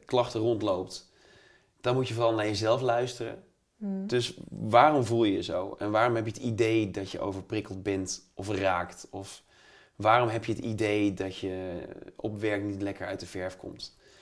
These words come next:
Speaker 1: En als je denkt, "Hé, misschien loop ik wel tegen overprikkeling aan of een burn-out," oordeel daar niet over, maar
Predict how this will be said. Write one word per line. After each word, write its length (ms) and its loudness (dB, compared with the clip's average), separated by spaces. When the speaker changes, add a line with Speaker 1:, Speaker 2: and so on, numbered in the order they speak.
Speaker 1:
En 140 2
als 200 6
je 60 -2
denkt, 180 2
"Hé, 100 0
misschien 300 0
loop 280 6
ik 80 2
wel 260 2
tegen 680 -4
overprikkeling 600 -4
aan 160 -6
of 80 -6
een 100 -4
burn-out," 520 -2
oordeel 360 6
daar 180 -2
niet 180 -8
over, 300 -8
maar 160 -2